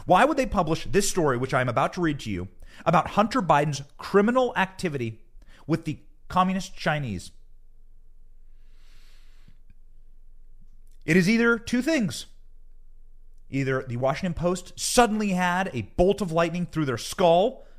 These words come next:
and said, "Wow, this thing's real. <laughs> Hey!" Or they said, "Wait a second.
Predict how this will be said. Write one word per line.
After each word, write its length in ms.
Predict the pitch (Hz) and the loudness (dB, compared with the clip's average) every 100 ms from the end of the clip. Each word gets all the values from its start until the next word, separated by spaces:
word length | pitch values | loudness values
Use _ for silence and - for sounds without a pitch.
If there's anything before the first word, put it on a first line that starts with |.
| - | -6
and 100 | 160 | -2
said, 260 | 175 147 180 | 0 -2 0
"Wow, 460 | 330 - - - | 0 0 0 -2
this 160 | 381 403 | -6 -8
thing's 300 | - 202 151 | -6 -6 -4
real. 680 | 160 320 427 453 302 156 - 381 - - - - - - - - - 185 | -4 -4 -2 0 0 -2 -4 -4 -4 -6 -8 -12 -20 -18 -18 -20 -18 -2
<laughs> 20 | |
Hey!" 720 | 277 - 370 - 285 160 - - - - - - - | 0 2 2 2 0 0 -2 -12 -20 -20 -20 -20 -2
Or 540 | 190 208 220 330 349 - - | 4 8 8 4 -2 -10 -8
they 220 | 123 120 | -4 -4
said, 600 | - - 131 117 113 113 - - | -4 -2 0 0 -2 -6 -16 -12
"Wait 260 | 104 202 339 | 0 2 2
a 60 | |
second. 380 | - 104 - - | -2 -8 -8 -16